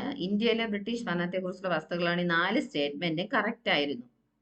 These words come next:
അടുത്ത് ഫ്രഞ്ച് വിപ്ലവവുമായി ബന്ധപ്പെട്ട വസ്തുതകൾ. ഒന്നാമത്തെ സെന്റൻസ്,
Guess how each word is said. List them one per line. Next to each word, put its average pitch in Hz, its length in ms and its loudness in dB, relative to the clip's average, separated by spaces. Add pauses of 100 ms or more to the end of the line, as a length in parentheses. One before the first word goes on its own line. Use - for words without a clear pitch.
(1160)
അടുത്ത് 247 300 0
ഫ്രഞ്ച് 302 300 6
വിപ്ലവവുമായി 226 460 2
ബന്ധപ്പെട്ട 175 440 2
വസ്തുതകൾ. 147 720 0 (1080)
ഒന്നാമത്തെ 254 520 6
സെന്റൻസ്, 147 540 -4